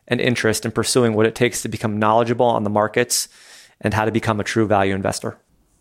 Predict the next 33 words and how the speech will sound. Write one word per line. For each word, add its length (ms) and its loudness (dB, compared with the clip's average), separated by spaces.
Investors 520 4
need 180 2
to 80 4
think 260 -2
more 180 6
like 220 4
business 320 0
owners, 440 -6
and 140 4
that's 220 0
number 200 4
six. 480 -2
In 140 2
Berkshire 320 4
Hathaway's 500 4
twenty 180 2
thirteen 480 2
annual 400 4
letter 220 4
to 80 2
shareholders, 680 4
Warren 280 4
Buffett 260 0
wrote 160 8
about 220 2
two 180 6
small 300 4
real 180 6
estate 240 2
investments 400 0
he 60 -2
had 100 0
made. 260 -4